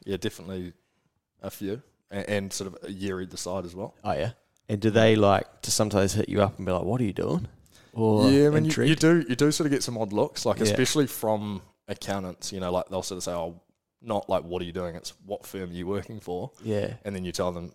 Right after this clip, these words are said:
Speaker 1: "I'm working for my own firm." And then they're just kinda like, <laughs> like you're a bit of a, bit of a nutcase. They're like, "Oh, you know, the wheels must have fallen off or something."
Speaker 2: <laughs>
Speaker 1: Um, which is, you know, perfectly valid. So you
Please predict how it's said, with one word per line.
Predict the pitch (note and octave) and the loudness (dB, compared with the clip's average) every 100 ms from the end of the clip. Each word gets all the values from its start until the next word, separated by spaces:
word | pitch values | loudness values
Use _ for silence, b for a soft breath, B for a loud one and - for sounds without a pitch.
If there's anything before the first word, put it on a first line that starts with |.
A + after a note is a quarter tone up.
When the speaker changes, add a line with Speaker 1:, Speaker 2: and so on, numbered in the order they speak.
| - | -8
Speaker 1:
"I'm | F2 F2 | -6 -4
working | F2 D#2+ F2 E2 | -6 -8 -12 -14
for | - | -14
my | F2 D2+ | -14 -10
own | F#2+ F2+ E2+ | -8 -8 -10
firm." | F2 E2+ E2 - - | -12 -12 -14 -18 -14
And | F#2 | -10
then | F2+ | -6
they're | - | -4
just | - - | -2 0
kinda | A#2+ G#2 | 2 2
like, | G2+ | 2
<laughs> | A2+ | 2
like | A#2 B2+ B2+ | 4 4 4
you're | B2 | 2
a | |
bit | A#2 B2 | 4 4
of | A2+ | 4
a, | A2 G2+ - - | 4 2 0 0
bit | A#2+ | 0
of | |
a | A2 | 2
nutcase. | G#2 - A2 G#2 | -2 0 -2 -2
They're | G2+ | -2
like, | G2 | -4
"Oh, | D#2+ F#2 F2+ - - | -4 -6 -8 -14 -18
you | F#2+ | -12
know, | F2+ | -6
the | G2 | -2
wheels | G#2 G2 | -2 -2
must | G2 - | -8 -10
have | - | -10
fallen | F#2+ F#2+ | -8 -4
off | G2+ C3+ | -2 0
or | |
something." | B2 A#2 - - - - G#3+ D3 C3 - | 2 4 2 4 4 8 8 10 8 2
Speaker 2:
<laughs> | - - - | -12 -16 -4
Speaker 1:
Um, | B2 A#2 G#2 G#2 G2+ | 2 4 4 2 4
which | D#3+ - | 6 8
is, | E3+ C3+ | 6 6
you | F#3 | 4
know, | G#2+ | 4
perfectly | B2 A#2 G2 G2 | 4 0 0 0
valid. | G#2 G#2 A2 | 2 2 2
So | - A#2+ | 2 4
you | A2 | 4